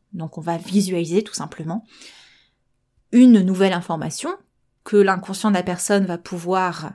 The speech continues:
absorber comme une preuve, parce que c'est ça, hein, le, le, le cerveau a besoin d'une preuve pour se dire, « Ah, il y a une autre fin qui est possible, une autre progression qui est possible, une, une autre route neuronale. » Alors, je veux pas m'avan-, <laughs> m'avancer dans le,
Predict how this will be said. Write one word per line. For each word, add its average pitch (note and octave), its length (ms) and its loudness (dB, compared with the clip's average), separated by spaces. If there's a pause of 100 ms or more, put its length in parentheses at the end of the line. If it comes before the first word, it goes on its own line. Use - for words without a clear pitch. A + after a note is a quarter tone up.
(380)
absorber G3 720 0 (500)
comme F#3+ 180 -2
une F3+ 160 -6
preuve, G3+ 540 -4 (600)
parce - 120 -12
que F#3 120 -6
c'est F3+ 120 -6
ça, F#3 240 0
hein, D#3+ 140 -4
le, D#3+ 400 -10
le, - 280 -14
le F3+ 120 -16
cerveau E3+ 360 -4
a F#3 80 2
besoin E3 240 -6
d'une D#3+ 180 -8
preuve G3 480 0
pour E3+ 120 -14
se - 160 -12
dire, « F3+ 240 -6
Ah, A3 180 -4 (580)
il F3+ 60 -10
y F3 40 -4
a F3 40 -4
une F3+ 120 -2
autre G3 200 -4
fin F#3+ 200 -6
qui F3 120 -10
est E3+ 40 -4
possible, F#3+ 420 -6
une E3 120 -6
autre F3+ 100 -8
progression F#3+ 680 0
qui F3 120 -8
est - 20 -8
possible, F3+ 480 -4
une, - 180 -8 (560)
une F#3 220 -4
autre G#3 280 0
route G#3 360 0
neuronale. » G3 600 4
Alors, D#3+ 160 -8
je E3+ 140 -10
veux E3+ 60 -8
pas F#3 220 4
m'avan-, F3 340 -4
<laughs> G#3+ 120 2
m'avancer G3+ 460 2
dans D#3+ 140 -6
le, - 160 -10